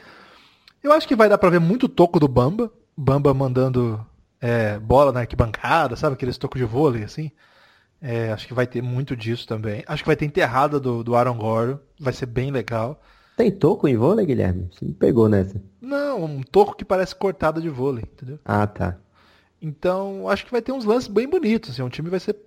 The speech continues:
Speaker 1: assim, vários lances plásticos, mas provavelmente com o time perdendo de vinte. É, <laughs> não,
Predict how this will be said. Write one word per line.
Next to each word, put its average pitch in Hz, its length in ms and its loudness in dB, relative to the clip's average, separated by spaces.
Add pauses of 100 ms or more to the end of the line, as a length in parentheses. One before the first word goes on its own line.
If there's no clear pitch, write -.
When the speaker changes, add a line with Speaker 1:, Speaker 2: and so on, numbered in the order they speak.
(160)
Speaker 1:
assim, 156 220 -8
vários 135 440 0
lances 208 320 -8
plásticos, 190 480 -2
mas 185 120 -8
provavelmente 202 640 -2
com 226 60 -8
o 202 40 -6
time 208 240 -10
perdendo 175 320 -4
de 196 100 -10
vinte. 139 400 -10 (720)
É, 127 760 2 (180)
<laughs> - 180 -10
não, 262 280 -4